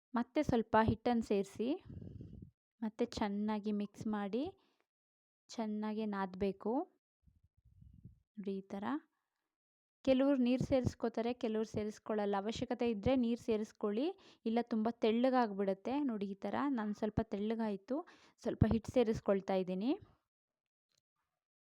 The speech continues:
ಈ ಥರ ಚೆನ್ನಾಗಿ ನಾವು ತಟ್ಟೆಯಲ್ಲಿ ಅಕ್ಕಿ ರೊಟ್ಟಿಗೆ ಮಾಡ್ಕೊಳ್ಳೋದ್ರಿಂದ ತುಂಬ ಚೆನ್ನಾಗಾಗತ್ತೆ. ಯಾಕಂದರೆ ನಾವು ಚೆನ್ನಾಗಿ ಅದನ್ನ ಮೆದಿಬಹುದು.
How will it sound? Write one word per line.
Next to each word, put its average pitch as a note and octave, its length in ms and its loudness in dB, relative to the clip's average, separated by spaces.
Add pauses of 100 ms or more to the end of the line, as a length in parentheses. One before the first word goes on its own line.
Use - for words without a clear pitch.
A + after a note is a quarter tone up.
(1900)
ಈ A3 100 -20
ಥರ G3+ 140 -2 (720)
ಚೆನ್ನಾಗಿ A3 680 -4 (140)
ನಾವು A3+ 180 -2
ತಟ್ಟೆಯಲ್ಲಿ D#4+ 580 0 (120)
ಅಕ್ಕಿ B3+ 460 2
ರೊಟ್ಟಿಗೆ A3+ 480 0
ಮಾಡ್ಕೊಳ್ಳೋದ್ರಿಂದ G3+ 760 0 (460)
ತುಂಬ B3 220 6
ಚೆನ್ನಾಗಾಗತ್ತೆ. G#3 840 2 (340)
ಯಾಕಂದರೆ A#3+ 360 0
ನಾವು A#3 160 0
ಚೆನ್ನಾಗಿ A#3+ 540 0
ಅದನ್ನ A3+ 260 0
ಮೆದಿಬಹುದು. G#3 640 -2